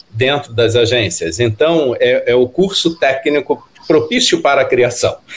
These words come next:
É, então, ficamos com uma coisa muito interessante, e eu vejo um pouco também essa realidade, porque a Roberta tá bem próxima de mim aqui na unasp.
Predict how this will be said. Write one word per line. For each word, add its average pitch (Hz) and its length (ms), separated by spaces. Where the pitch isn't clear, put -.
É, 135 500
então, 156 320
ficamos 165 560
com 156 280
uma 147 200
coisa 147 440
muito 180 280
interessante, 170 960
e 160 240
eu 190 180
vejo 185 340
um 147 100
pouco 151 600
também 139 360
essa 147 220
realidade, 127 840
porque 113 200
a 127 40
Roberta 131 440
tá 117 140
bem 123 220
próxima 123 540
de 110 120
mim 135 280
aqui 120 300
na 117 120
unasp. 123 400